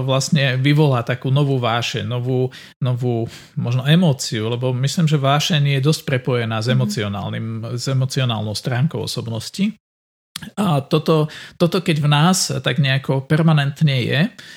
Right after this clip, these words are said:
Speaker 1: možno aj vďaka tým novým podnetom, ktoré si prinášame, tým, že sa oceňujeme, tým, že, že, <laughs> e,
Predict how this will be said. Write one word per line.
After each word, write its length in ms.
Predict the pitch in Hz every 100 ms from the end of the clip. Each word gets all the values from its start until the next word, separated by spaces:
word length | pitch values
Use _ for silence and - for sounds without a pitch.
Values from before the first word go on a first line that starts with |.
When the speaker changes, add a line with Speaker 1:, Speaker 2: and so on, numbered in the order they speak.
| - 139 127 131
Speaker 1:
možno 340 | 143 151 156
aj 220 | 135 143 156
vďaka 300 | 135 135 131
tým 220 | 139 123
novým 320 | 127 143 170
podnetom, 580 | 160 123 131 120 131 151
ktoré 320 | 170 - 127
si 160 | 123 143
prinášame, 800 | 139 120 123 135 - 135 123 120
tým, 160 | 120
že 100 | 127
sa 300 | 135 147 143 - - _
oceňujeme, 800 | 170 160 - 143 135 131 123 123
tým, 220 | - 135
že, 200 | 139 135 127 123 131
že, 440 | 131 143 135 131 127
<laughs> 0 | 160 156 - 180 160 - -
e, 100 | -